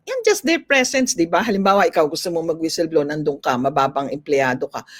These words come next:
Eh, pero tuwing makikita mo yung, ang, ano, na, na andyan, di syempre kinakabahan ka, di ba? Yun sana yung hinanap natin.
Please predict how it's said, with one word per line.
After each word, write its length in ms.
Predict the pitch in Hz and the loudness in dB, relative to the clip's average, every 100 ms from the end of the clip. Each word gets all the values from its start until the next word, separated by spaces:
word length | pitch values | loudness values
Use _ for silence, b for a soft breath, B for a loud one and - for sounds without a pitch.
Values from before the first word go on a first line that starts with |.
| B B | B B
Eh, 140 | - 175 | 2 6
pero 260 | 214 214 226 220 220 202 - _ | 6 8 8 8 6 4 -2 _
tuwing 240 | 262 214 | 4 4
makikita 480 | 220 240 254 226 214 | 4 0 -4 -6 -2
mo 160 | 220 214 | 0 2
yung, 160 | 226 220 | 2 0
ang, 400 | 220 208 214 190 | -2 -4 -4 -6
ano, 320 | 196 262 226 | 0 2 2
na, 240 | 226 220 214 | 2 0 0
na 240 | 220 202 | -2 -2
andyan, 320 | 269 220 220 | 0 2 2
di 80 | 240 | 0
syempre 320 | 294 349 359 | -2 -6 -6
kinakabahan 640 | - 247 208 220 180 202 175 | -2 -2 -2 -6 -6 -8 -8
ka, 240 | 175 151 | -10 -12
di 160 | 143 139 | -12 -16
ba? 140 | 120 - b b b | -18 -20 b b b
Yun 160 | - 233 | 4 6
sana 320 | 226 214 196 | 6 4 4
yung 160 | 190 190 | 2 0
hinanap 540 | 196 165 139 143 139 | 0 -2 -2 -4 -8
natin. 480 | 131 120 117 123 110 | -6 -6 -4 -6 -6